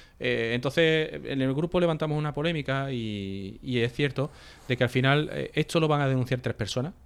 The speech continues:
¿vale? Porque para un dato que se después va a la dark web, eh, tú le pierdes la pista. Un usuario normal le pierde la pista porque no entra en la dark web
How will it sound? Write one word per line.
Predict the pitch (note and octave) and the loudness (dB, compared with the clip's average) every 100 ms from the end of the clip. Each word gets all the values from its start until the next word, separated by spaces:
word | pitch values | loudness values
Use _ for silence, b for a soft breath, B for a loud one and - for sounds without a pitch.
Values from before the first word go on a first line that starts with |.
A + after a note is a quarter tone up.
| - | -8
¿vale? | A#2+ B2+ | -4 -4
Porque | C#3+ A2 G2+ F#2+ F#2 F#2 G2 - | -4 -6 -2 -2 -2 -4 -6 -2
para | G#2+ F#2+ F#2+ F#2 F#2 F#2 - B B - | 0 0 0 0 -2 -6 -10 B B -18
un | - D3 D#3 | -2 0 2
dato | D3+ D#3 D3 | 2 2 2
que | - | 0
se | C3 - C3 | -2 -2 -2
después | A#2 - C3+ C3 | -2 0 0 4
va | B2+ | 4
a | A#2+ | 4
la | A2 G#2+ | 2 2
dark | A#2 B2 A#2+ | 2 0 0
web, | D#3 - - - | -2 -4 -16 -8
eh, | A2+ G2 F#2 F2+ G2+ - - | -4 -2 -2 -4 -10 -16 -6
tú | D3 D3 D#3 - | -2 -2 -4 -4
le | B2 | -2
pierdes | A#2 G#2+ | 0 0
la | G2+ | -2
pista. | F#2+ G2 F#2+ | -4 -6 -4
Un | B2+ | -4
usuario | D3+ D#3+ C#3+ | -2 0 2
normal | B2+ A#2+ C3 | 0 0 -2
le | A2+ | 0
pierde | G#2 F#2+ | -2 -2
la | G2 | -2
pista | A#2+ C#3+ | -4 -4
porque | A2+ G2+ F#2+ | -4 -4 -2
no | A#2 | 0
entra | A#2+ A2 | -2 -2
en | |
la | G#2+ | -2
dark | G#2+ G#2 | -2 -2
web | A2 | -2